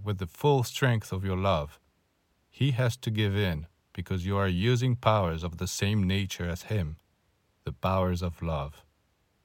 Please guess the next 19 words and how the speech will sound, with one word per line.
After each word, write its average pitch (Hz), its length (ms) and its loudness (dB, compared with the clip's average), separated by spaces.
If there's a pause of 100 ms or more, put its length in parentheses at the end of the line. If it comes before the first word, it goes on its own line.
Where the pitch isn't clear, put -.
(580)
He 135 160 0
cannot 107 340 0
say, 82 380 -2 (480)
"Let's - 200 -2
see, 73 380 -4 (380)
we 143 100 0
have 147 200 0
to 127 100 -2
think 170 280 0
about 71 280 -4
this," - 360 -8 (300)
and 110 160 -4
examine 107 560 4
the 92 200 0
way 98 120 4
he 98 160 -4
lived 95 340 0
in 87 100 -2
the 80 140 -8